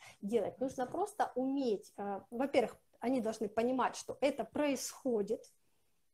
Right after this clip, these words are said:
А, во-вторых, что когда включаются какие-то эмоции, важно понимать, почему они включаются, и важно, а, эти эмоции просто правильно канализировать, да, что напра-, называется, а, направляем энергию в мирное русло. И вот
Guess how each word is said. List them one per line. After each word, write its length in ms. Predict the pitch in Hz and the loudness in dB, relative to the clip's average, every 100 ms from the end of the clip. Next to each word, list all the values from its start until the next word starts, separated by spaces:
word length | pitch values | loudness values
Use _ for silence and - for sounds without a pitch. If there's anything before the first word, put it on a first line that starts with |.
| _ _ _ - - | _ _ _ -20 -2
А, 280 | 233 220 220 | 2 4 4
во-вторых, 540 | 220 247 285 320 403 | 4 2 2 4 2
что 260 | - - 247 | 0 0 0
когда 520 | - 277 247 269 277 | 2 0 2 6 6
включаются 720 | - - 214 - 254 202 - | 4 -2 -6 0 2 2 -2
какие-то 520 | - 226 - 233 233 | -6 -6 -2 0 2
эмоции, 420 | 233 247 220 - 220 | 2 2 0 -4 4
важно 340 | 233 233 220 | 4 4 -2
понимать, 460 | - 233 240 208 - | -2 2 2 0 -4
почему 420 | 208 - 208 196 208 | -10 -10 -8 -6 -6
они 160 | 240 | -6
включаются, 680 | 311 359 370 370 311 302 - - - - | -6 -6 -2 0 0 -2 -6 -16 -18 -4
и 120 | 269 | 0
важно, 560 | 320 403 403 294 262 - | 4 4 2 0 0 0
а, 340 | 226 226 220 | -2 0 -2
эти 320 | - 294 294 - | -2 -2 -4 -4
эмоции 540 | 247 302 403 - 285 | -2 0 -2 0 -2
просто 360 | 262 349 415 - | 0 0 0 0
правильно 680 | - - 262 285 311 277 240 | -2 2 4 4 2 -2 -2
канализировать, 920 | - 247 247 240 226 233 220 196 196 | 2 2 4 2 0 0 0 0 2
да, 140 | 240 | 2
что 160 | 311 254 | 2 0
напра-, 340 | 233 233 233 233 | -2 0 -2 -2
называется, 680 | 233 214 269 381 381 262 - - - | -2 -2 0 0 -2 -8 -10 -16 -4
а, 280 | 226 220 220 | 0 0 0
направляем 840 | 226 233 247 254 285 269 220 208 | 2 2 4 4 6 4 4 0
энергию 500 | 226 277 330 240 220 | 0 0 0 -2 -4
в 80 | 202 | -2
мирное 560 | 226 269 277 240 233 233 | -2 -2 -2 0 0 0
русло. 460 | 247 226 - 185 | 0 -4 -6 -6
И 160 | - 233 | -2 0
вот 180 | 269 | 0